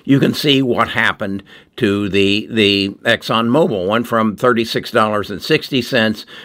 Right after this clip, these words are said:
to a hundred and twenty, and now has had something of a pullback with, uh, uh, with the general market, and is now at, at one hundred and nine dollars, uh, a share.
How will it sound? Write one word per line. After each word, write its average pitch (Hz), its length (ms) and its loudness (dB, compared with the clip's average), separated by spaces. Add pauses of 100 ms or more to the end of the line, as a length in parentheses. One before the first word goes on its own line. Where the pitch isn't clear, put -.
(120)
to 117 160 2
a 117 40 4
hundred 113 300 0
and 95 160 -10
twenty, 120 540 0 (280)
and 117 160 2
now 117 260 2
has 113 280 0
had 101 460 -2 (320)
something 247 420 2
of 113 100 -2
a 104 80 -2
pullback 104 720 0
with, 107 300 -4
uh, 120 260 -2
uh, 127 140 2 (300)
with 143 340 0
the 151 100 0
general 127 540 0
market, 113 640 0 (360)
and 113 200 2
is 110 200 0
now 107 340 2
at, 101 220 -4
at 101 220 -4
one 107 240 -4
hundred 101 320 -4
and 98 160 -4
nine 95 340 0
dollars, 87 600 -2
uh, 95 220 -2
a 95 160 -4
share. 98 440 2